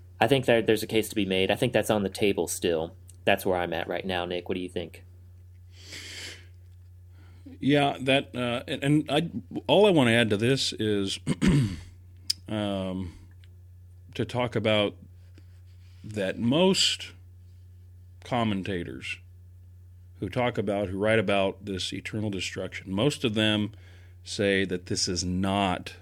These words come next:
Speaker 2: the annihilation of the wicked. Um, I'm not saying that's what you're saying. Uh, I hear what you're saying about the temporal judgment. Um, I just want to,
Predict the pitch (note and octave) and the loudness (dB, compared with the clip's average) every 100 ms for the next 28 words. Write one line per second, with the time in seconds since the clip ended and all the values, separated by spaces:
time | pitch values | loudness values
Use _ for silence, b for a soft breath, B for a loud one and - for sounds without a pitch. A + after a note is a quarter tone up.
0 | - G2+ F#2+ F2+ F2+ F2 B B B B | -14 -8 -6 -4 -4 -6 B B B B
1 | B B G#2 F#2+ G2 G2 F#2+ G2 - G2 | B B -6 -2 0 0 2 0 0 -4
2 | F2 F2 G2 G2 A2 G#2 G#2+ A2 - - | -4 -2 -2 0 0 0 -2 -10 -14 -20
3 | B B B B B - - F#2+ F2 E2+ | B B B B B -16 -12 -8 -8 -8
4 | - G#2 F#2 G#2 F#2+ G#2 F#2 A2+ - A#2 | -4 -4 -2 -4 -4 -6 -4 -2 2 4
5 | A#2 B2+ B2 - - G2+ F2+ D#2+ F2+ G2+ | 4 2 -2 -6 -14 -8 -6 -4 -4 -4
6 | F#2+ - G#2 G2 F#2+ G#2+ G2 F2 G#2+ G2 | -4 -4 -4 -4 -6 -6 -8 -4 -2 -2
7 | F#2 G2 G2 A#2 A2+ - b b b b | -2 -2 -2 -2 -4 -8 b b b b
8 | - F2+ F2 F2 F2 G2 F#2 - G2+ F#2+ | -14 -12 -10 -12 -12 -12 -10 -10 -8 -8
9 | - - G2 F#2+ F2+ | -8 -4 -2 -2 -4